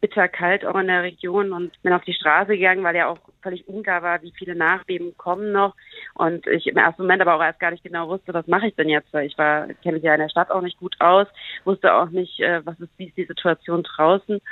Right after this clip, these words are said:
Und dann bin ich rausgegangen und hab eben die, ja, völlig verängstigte Menschen auf der Straße gesehen, ja, die zum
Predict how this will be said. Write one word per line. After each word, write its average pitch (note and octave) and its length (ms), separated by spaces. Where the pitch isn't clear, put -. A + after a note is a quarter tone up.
Und - 80
dann F3 120
bin E3+ 80
ich - 120
rausgegangen F#3 540
und F3+ 120
hab F3+ 140
eben F3+ 320
die, E3+ 300
ja, E3 140
völlig F#3+ 260
verängstigte F#3 720
Menschen F#3 320
auf E3+ 100
der F3 120
Straße F3+ 460
gesehen, E3 440
ja, E3 120
die E3+ 160
zum - 140